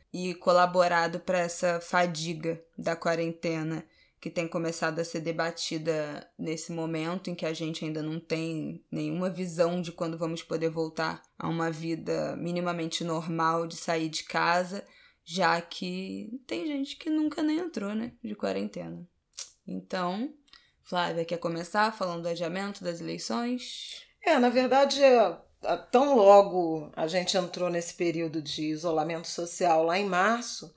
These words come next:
Speaker 2: né, começaram as discussões, os debates políticos na direção do adiamento das eleições. Nos Estados Unidos não vão adiar, né? Esse ano também tem eleição, pra presidente, inclusive, mas eles resolveram manter o calendário.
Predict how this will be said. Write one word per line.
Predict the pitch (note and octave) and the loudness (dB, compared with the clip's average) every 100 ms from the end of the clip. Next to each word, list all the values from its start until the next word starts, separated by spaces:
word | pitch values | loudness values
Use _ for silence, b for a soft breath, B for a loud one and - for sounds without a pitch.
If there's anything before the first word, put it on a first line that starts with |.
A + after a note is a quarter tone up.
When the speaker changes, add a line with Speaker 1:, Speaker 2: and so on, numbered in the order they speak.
| _ | _
Speaker 2:
né, | F3+ F#3+ | -4 -2
começaram | A3 G3+ G3+ - F3 F3 F#3+ | 2 4 4 6 8 8 8
as | F#3+ G3 F#3+ F3+ E3 | 4 4 4 2 -2
discussões, | D#3+ D3 E3 - F#3 - E3+ F#3+ E3 | -6 -8 -6 -6 -6 -2 0 0 0
os | |
debates | D#3+ F3+ D#3+ F3 - | 0 2 4 4 2
políticos | G#3 F3+ G3 G#3 - - G#3 G3+ | -2 -2 0 -2 -4 -6 -4 -4
na | F#3 F#3 | -2 -2
direção | F#3 F#3+ G3+ G#3+ F#3 | 0 -2 0 2 2
do | F#3+ G3+ G3 G3 | 4 6 8 8
adiamento | F#3+ F#3+ G3+ F#3+ F#3 F#3 F3+ | 6 4 0 2 0 -2 -4
das | F#3+ | -2
eleições. | F#3+ G#3 G#3+ - D#3 C#3 C#3 - b | 0 2 2 -2 -6 -6 -10 -12 b
Nos | F#3+ G#3 | -2 0
Estados | A3+ A#3+ A3+ | 8 8 8
Unidos | A3+ A#3+ A#3+ | 6 6 6
não | B3+ D4+ | 4 4
vão | D#4 | 4
adiar, | D#4 C#4 D#4 G3 | 4 4 4 6
né? | F#3 F3+ | 6 2
Esse | F3+ - | 2 2
ano | F#3+ G3 | 0 0
também | G#3+ G3+ G#3 | -2 -2 0
tem | - F3+ G3 B3 - _ _ | 0 2 2 -2 -6 _ _
eleição, | E3 E3+ E3+ - F3 F3 G#3+ D#4 _ - | -6 -4 -4 -6 -6 -6 -6 -8 _ -6
pra | E3 | -4
presidente, | E3+ E3+ E3+ D#3 E3+ B3 C4 | 0 -2 -2 0 2 2 -2
inclusive, | F#3+ F3+ E3 F3+ F#3+ A3+ B3 C#4 b b b b | -6 -6 -6 0 0 0 -4 -8 b b b b
mas | F#3 F3+ | -2 2
eles | G3 G3 | 4 4
resolveram | G3+ G3+ G3+ G3+ G3+ | 2 0 0 0 0
manter | G#3 G#3 G3+ | -2 -2 -2
o | |
calendário. | G3+ G#3 A3 G#3+ D3 C3+ C#3+ | 0 0 0 -2 -2 -2 -6